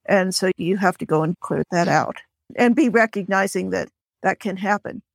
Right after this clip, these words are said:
But if you're feeling tired after doing this, yes, it is tiring. L-, let me just go backwards, because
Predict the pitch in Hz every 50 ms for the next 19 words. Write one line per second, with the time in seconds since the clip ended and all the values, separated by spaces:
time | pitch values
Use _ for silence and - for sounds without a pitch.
0 | _ _ _ - 226 220 - - 254 247 - 254 277 285 269 254 - - 262 254
1 | 254 247 226 214 - - 214 208 202 214 277 311 311 _ _ _ _ _ _ _
2 | - - 233 - - 240 220 254 254 254 262 254 254 254 262 262 269 - - -
3 | _ _ _ - 247 262 254 226 - - - 247 233 262 262 277 302 - - -
4 | - - - 254 254 254 269 262 285 294 302 302 302 - - - 220 226 - 247
5 | 247 240 240 254 247 220 - 226 208 - - - _ - 226 226 185 214 214 220
6 | 220 - - 185 185 185 - 202 196 - - 208 202 - -